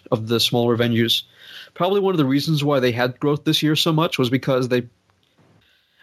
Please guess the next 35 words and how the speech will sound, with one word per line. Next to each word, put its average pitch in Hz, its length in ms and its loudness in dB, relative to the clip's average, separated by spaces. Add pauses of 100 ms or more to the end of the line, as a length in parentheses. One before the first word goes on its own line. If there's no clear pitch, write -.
they 147 180 0
saw 170 560 0 (320)
what 147 260 -2
the 143 80 0
worst 131 380 0
performing 143 540 0
markets 123 400 0
were 156 380 0
last 123 320 0
year, 156 300 0 (800)
and 135 80 2
they 131 80 2
chopped 151 300 -2
those 131 200 0
off. 117 320 -2 (560)
The 135 80 -2
four 170 240 0
worst 160 320 0
cities 156 300 0
for 143 180 0
as, 131 160 -2
as 135 100 -4
far 143 160 0
as 120 80 -2
attendance, 139 580 0 (500)
excluding 151 400 0
Korakuen 147 500 0
Hall 139 180 0
because 135 240 -2
it's 120 140 -2
a - 140 -2
small 123 240 0
venue, 123 280 0
were 117 300 0 (580)
Nagano, 156 580 0